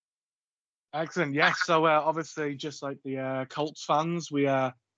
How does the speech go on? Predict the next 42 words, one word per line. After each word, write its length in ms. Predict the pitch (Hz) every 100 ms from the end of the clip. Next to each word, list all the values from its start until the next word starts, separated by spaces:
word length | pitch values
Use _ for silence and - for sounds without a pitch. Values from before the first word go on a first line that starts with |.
| _ _
enjoyed 560 | 151 151 151 143 147 139
a, 280 | 139 139 139
a 140 | 139
weekend 520 | 139 151 143 151 147 139
free 260 | 156 147
of 100 | 143
football. 540 | - 165 143 160 160 156
Obviously, 280 | 147 -
they 160 | 139 143
might 260 | 139 135 -
feel 260 | 143 135
a 40 | 127
bit 200 | 139 143
more 180 | 135
bitter 440 | 123 117 127 - 131
about 340 | 123 131 127 139
it, 60 | 135
having, 420 | 135 135 135 135 - - - - -
uh, 460 | 139 127 123 - 127 - _ -
mentioned 460 | 151 143 156 147
their 140 | 147 143
Jags 420 | 139 151 143 -
loss 240 | 160 147
already, 280 | 156 151 151
have 180 | 160 156
we? 200 | 160 151
Uh, 300 | 139 135 123 - _ _ - -
we'll 180 | 180 190
keep 220 | 202 190
on 140 | 175
talking 340 | 147 170 156 156
about 280 | 151 147 151
it 140 | 143
all 200 | 139 143
season 380 | 139 139 135 131
long, 260 | 131 135 131
I 160 | 127
imagine. 440 | 131 135 131 143 131
But 100 | 151
let's 240 | 175 -
talk 300 | 180 165 -
about 340 | 151 151 143